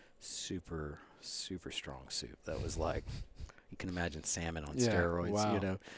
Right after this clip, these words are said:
Speaker 1: And, uh, yeah, that was fun. We, uh, enjoyed living there. Like I said, lived in Oakland. Deanne transferred jobs. She worked in Oakland for a while, and, uh, that's why we moved over there, because where she could be closer. And then I rode the subway into the city every day 'cause she could walk to work, and it was, like,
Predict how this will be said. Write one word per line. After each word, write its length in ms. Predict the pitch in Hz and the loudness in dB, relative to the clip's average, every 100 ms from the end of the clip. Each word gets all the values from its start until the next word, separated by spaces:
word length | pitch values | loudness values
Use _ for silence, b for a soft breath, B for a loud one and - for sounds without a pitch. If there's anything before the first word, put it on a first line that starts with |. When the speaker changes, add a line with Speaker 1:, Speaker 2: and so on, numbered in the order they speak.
| B B B - | B B B -6
Speaker 1:
And, 440 | 101 95 92 87 | 0 2 2 0
uh, 200 | 87 85 90 - | 0 -2 -4 4
yeah, 160 | 165 | 6
that 140 | 156 185 | 8 6
was 100 | 196 | 6
fun. 280 | 147 160 143 | 4 4 4
We, 300 | 131 131 131 | 6 6 8
uh, 180 | 127 120 | 8 6
enjoyed 420 | 131 123 131 135 | 4 6 8 10
living 240 | 120 117 120 | 8 8 6
there. 280 | 120 117 - | 4 2 2
Like 140 | 104 | 0
I 20 | |
said, 180 | - 101 | 2 2
lived 220 | 104 101 | 4 2
in 80 | 104 | 2
Oakland. 480 | 87 101 104 101 101 - | 2 2 2 0 -2 -4
Deanne 360 | 98 92 98 92 | -2 0 0 -2
transferred 420 | - 98 92 98 | -4 -2 0 0
jobs. 340 | 87 92 92 - | 2 2 2 2
She 120 | 101 | 2
worked 220 | 98 95 | 2 0
in 80 | 92 | 0
Oakland 300 | 90 92 92 | -2 -4 -2
for 100 | 90 | 0
a 60 | 92 | 2
while, 420 | 92 92 92 95 | 2 2 0 0
and, 380 | 90 87 85 85 | -2 -2 -2 0
uh, 300 | 82 78 76 b b b b - | 0 0 -4 b b b b 0
that's 160 | 87 | 2
why 100 | 85 | 4
we 120 | 78 | 4
moved 220 | 78 76 80 | 2 -2 0
over 160 | 80 | 2
there, 200 | 78 76 | 2 2
because 400 | 73 - 82 - - _ _ - | 0 -2 0 0 -2 _ _ -6
where 100 | 87 | -2
she 140 | - 85 | 0 2
could 80 | |
be 80 | 78 | 2
closer. 320 | - 82 82 | 2 2 2
And 100 | 78 | 0
then 80 | 78 | 2
I 80 | 78 | 2
rode 300 | 78 78 78 | 4 4 4
the 100 | 76 | 2
subway 480 | - 80 76 78 76 - | 4 4 4 0 0 -4
into 160 | 85 | -4
the 100 | 76 | -2
city 280 | 82 80 78 | 0 2 2
every 160 | 76 76 | 2 0
day 200 | 78 78 | 0 0
'cause 200 | 85 - | -2 -2
she 160 | 92 | -2
could 180 | 85 73 b b b b _ | -2 -4 b b b b _
walk 240 | - 82 - | 2 2 2
to 80 | 76 | 2
work, 280 | 80 78 | 2 2
and 80 | - | 0
it 120 | 76 | -8
was, 120 | - 76 | -6 -2
like, 220 | 69 | -2